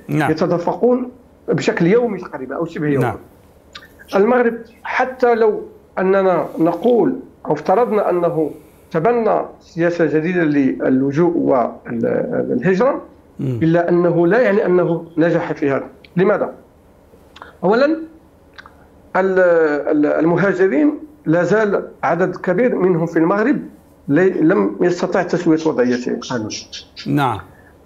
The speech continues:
Speaker 2: المغرب يعاني من تكتلات المهاجرين في بعض البؤر، خاصة في الدار البيضاء، في وجدة، بأكادير وبمراكش. وهذه التكتلات، التكتلات المهاجرين، آه، تتسبب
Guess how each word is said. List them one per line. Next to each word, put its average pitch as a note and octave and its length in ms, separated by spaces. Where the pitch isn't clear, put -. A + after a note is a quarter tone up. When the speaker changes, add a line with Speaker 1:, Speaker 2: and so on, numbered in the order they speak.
Speaker 2:
المغرب G3 420
يعاني G#3+ 400
من G3+ 140
تكتلات G3+ 640
المهاجرين F3+ 520
في G3 160
بعض F3+ 280
البؤر، C#3 320
خاصة F#3 460
في E3 320
الدار D3+ 180
البيضاء، E3+ 400
في D#3 100
وجدة، F#3 340
بأكادير D3+ 1200
وبمراكش. C3+ 540
وهذه G3 540
التكتلات، F#3+ 960
التكتلات E3+ 580
المهاجرين، D3+ 720
آه، D3 460
تتسبب F#3 840